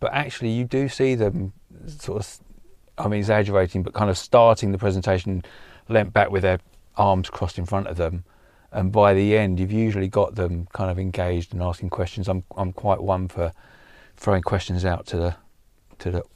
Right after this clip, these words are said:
audience and getting them to answer those questions. So you can usually generate some engagement. The, the best, the, the most interested people are the ones that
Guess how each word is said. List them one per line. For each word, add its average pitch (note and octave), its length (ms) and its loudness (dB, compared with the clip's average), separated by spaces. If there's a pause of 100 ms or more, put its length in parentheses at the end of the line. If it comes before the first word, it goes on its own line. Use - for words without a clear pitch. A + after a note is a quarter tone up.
(140)
audience F2+ 560 -2 (500)
and F#2 200 -2
getting F#2+ 280 -2
them F2 300 -4 (180)
to - 280 -6
answer G2 300 -6
those E2+ 200 -4
questions. F2 720 -8
So - 160 -10
you F#2+ 120 -4
can A2 160 -2
usually A2+ 440 -4
generate G2+ 440 -4
some F2+ 160 -10
engagement. F2+ 500 -10 (440)
The, A#2 100 -2
the A#2 260 0
best, A#2+ 320 4 (120)
the, A2+ 200 2 (160)
the A2 100 2
most A#2 760 2 (920)
interested F#2 580 -2
people F2 380 -2
are F2+ 40 -2
the F2+ 120 0
ones F#2 300 -2
that F#2 140 -4